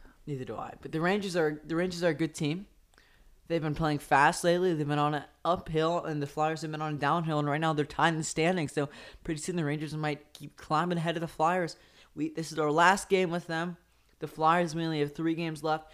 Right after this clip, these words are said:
Sabres got four games left. Devils have five games left. So th-, these next six games are pretty much the teams you're gonna be seeing the rest of the way, with the exception of two games against the Devils, or two games against the Capitals, and two games against Boston.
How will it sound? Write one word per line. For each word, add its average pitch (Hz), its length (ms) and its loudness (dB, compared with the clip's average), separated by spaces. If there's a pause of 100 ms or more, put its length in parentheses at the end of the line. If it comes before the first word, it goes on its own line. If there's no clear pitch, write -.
(120)
Sabres 170 400 0
got 143 180 2
four 180 240 4
games 160 300 -2
left. 160 240 0 (200)
Devils 170 320 4
have 156 140 -4
five 151 360 4
games 110 280 -10
left. - 140 -12
So 180 120 -4
th-, 170 100 -8 (180)
these 180 180 -2
next 196 240 -2
six 185 220 -4
games 180 260 -2
are 151 80 -2
pretty 160 160 -4
much 143 160 -10
the 143 60 -16
teams 160 240 -6
you're 151 80 -6
gonna 143 100 -6
be 143 80 -6
seeing 165 220 -6
the 135 80 -4
rest 143 240 -2
of 139 40 -10
the 139 100 0
way, 151 300 0 (300)
with 151 140 -4
the 151 80 -2
exception 147 380 -4
of 143 100 -12
two 160 140 2
games 147 280 -4
against 143 280 -2
the 131 80 -6
Devils, 135 560 0 (100)
or 160 100 4
two 175 140 4
games 151 220 2
against 143 180 -2
the - 80 -14
Capitals, 139 540 -2 (260)
and 139 80 -10
two 139 140 -2
games 120 240 -6
against 113 240 -12
Boston. - 360 -12